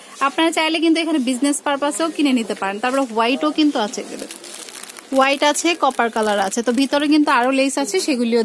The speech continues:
দেখাচ্ছি। আচ্ছা, তো এগুলা কিন্তু আবার একটু অন্য টাইপের। এই যে দেখুন,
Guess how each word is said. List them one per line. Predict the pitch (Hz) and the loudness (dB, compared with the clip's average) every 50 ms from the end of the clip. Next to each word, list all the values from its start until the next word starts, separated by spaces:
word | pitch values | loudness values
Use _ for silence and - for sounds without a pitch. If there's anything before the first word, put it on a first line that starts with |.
| 208 | 2
দেখাচ্ছি। | 202 208 - 240 214 - - 185 - - - - - - - - - - 156 165 160 175 - - 185 - - 180 151 143 135 127 120 110 - - - - - - - - - 233 240 | 0 -2 -2 -6 -6 -6 -8 -10 -10 -14 -16 -18 -16 -14 -12 -12 -12 -14 -14 -14 -14 -14 -14 -16 -16 -16 -16 -18 -18 -18 -18 -18 -18 -18 -18 -18 -20 -20 -20 -20 -18 -8 -4 -2 -2
আচ্ছা, | 226 - 190 - - - - - - - - - | -2 -2 -6 -8 -12 -18 -20 -20 -20 -20 -6 -2
তো | - 320 | 0 0
এগুলা | 320 302 349 349 320 - | 2 2 2 2 2 2
কিন্তু | 370 330 370 339 | 0 2 2 2
আবার | 330 339 302 | 2 2 2
একটু | - - - 175 | 4 4 6 8
অন্য | 277 294 302 294 | 8 8 6 6
টাইপের। | 269 269 - 196 185 180 | 2 2 2 0 0 0
এই | 175 | -2
যে | 185 180 185 | -2 -4 -6
দেখুন, | - - - | -8 -8 -12